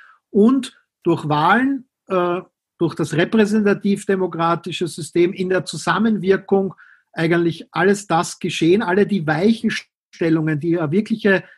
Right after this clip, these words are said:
Lebensfragen unserer Gesellschaft sind, in unseren einzelnen Staaten, aber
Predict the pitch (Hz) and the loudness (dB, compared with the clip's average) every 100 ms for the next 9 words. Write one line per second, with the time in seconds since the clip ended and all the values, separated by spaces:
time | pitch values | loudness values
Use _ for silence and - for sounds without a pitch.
0 | _ - 151 202 247 220 - - 151 147 | _ 0 2 4 2 -2 -4 -6 -2 2
1 | 165 165 165 185 170 160 147 151 - 160 | 0 0 -6 -4 -6 -4 -4 -4 -2 0
2 | 175 - 180 - - 180 202 202 _ _ | 0 -2 -6 -4 -2 -2 -2 -8 _ _
3 | _ _ _ _ _ _ 202 196 220 196 | _ _ _ _ _ _ 0 2 4 2
4 | 180 170 165 165 165 185 - 208 165 147 | 2 0 -2 -2 -4 -2 -2 0 0 -2
5 | - 151 175 220 233 208 170 165 165 | -2 0 2 0 2 0 2 0 0